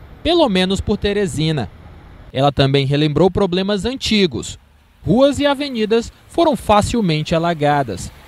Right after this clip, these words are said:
Engarrafamentos foram inevitáveis e alguns sinais de trânsito até chegaram a falhar, como no cruzamento da José dos Santos e Silva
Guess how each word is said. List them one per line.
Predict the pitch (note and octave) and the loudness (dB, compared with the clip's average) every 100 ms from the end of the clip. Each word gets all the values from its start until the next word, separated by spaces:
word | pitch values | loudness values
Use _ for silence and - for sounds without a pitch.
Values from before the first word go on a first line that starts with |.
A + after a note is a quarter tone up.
| - _ - | -20 _ -4
Engarrafamentos | C#4+ D#4 C4+ C4+ C4+ B3 A3+ A#3 B3 A#3 | 0 2 2 4 0 2 2 2 0 -2
foram | - C4 B3+ | 2 0 0
inevitáveis | A#3+ A#3 A3 A#3 E3+ E3 B2+ G#2 - - - | -2 -2 -2 0 2 2 2 -4 -10 -20 -8
e | A#2+ | 0
alguns | B2 A2+ F#3+ C#4+ | 0 2 -2 0
sinais | - G#3 A2 A2 | -2 -2 -4 -2
de | G3+ | -2
trânsito | - F3 F3 G3 A#3 A3 _ | 2 2 2 0 -4 -4 _
até | - - A#3+ | -8 -2 0
chegaram | C4+ G#3+ G3+ A3 A3 | 0 2 4 4 0
a | |
falhar, | G#3+ B3+ A#3+ F3 F3 - _ _ | 0 -2 2 2 0 -4 _ _
como | - F#3+ | -2 0
no | F3 | 0
cruzamento | D#3+ A3 G#3+ A3 F#3+ A3 G3 | 0 0 0 2 2 2 -2
da | C3 | -2
José | A#2+ B2+ A#2 G#3+ | -2 -2 -2 -2
dos | C4+ - | -2 -4
Santos | B2+ A2+ C#3 | -4 -2 -2
e | G3+ | -2
Silva | - G3 F#3 F#3+ | 0 2 4 2